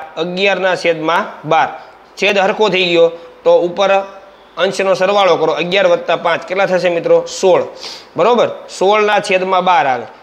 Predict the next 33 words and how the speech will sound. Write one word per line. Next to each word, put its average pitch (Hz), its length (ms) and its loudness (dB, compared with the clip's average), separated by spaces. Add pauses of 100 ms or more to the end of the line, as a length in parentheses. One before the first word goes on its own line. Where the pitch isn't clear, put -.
(100)
હવે 160 100 -2
આને 190 160 0
તમે 202 160 -2
ઉડાડી 214 320 0
નાખો 180 220 0
એટલે 165 120 0
ચાર 180 260 0
તેરી 196 260 0
બાર 208 260 2 (480)
અને 165 140 -6
ચોકે 190 280 -4
ચોકે 160 240 -2
સોળ. 156 220 2
એટલે 151 240 -4
ચારના 190 500 0
છેદમાં 185 500 0
ત્રણ 180 260 0
જવાબ 151 320 0
તમારો 131 320 -2
આવશે. 131 300 -2
Option 147 420 -2
સી 190 300 -4
તમારો 156 320 0
જવાબ 127 220 0
આવશે, 127 240 0
ચારના 143 360 -2
છેદમાં 123 320 -8
ત્રણ. 120 180 -2 (600)
બરોબર? 208 200 4
આવી 156 200 2
રીતે 170 160 2
તમે 165 200 0
ગણતરી 160 460 -2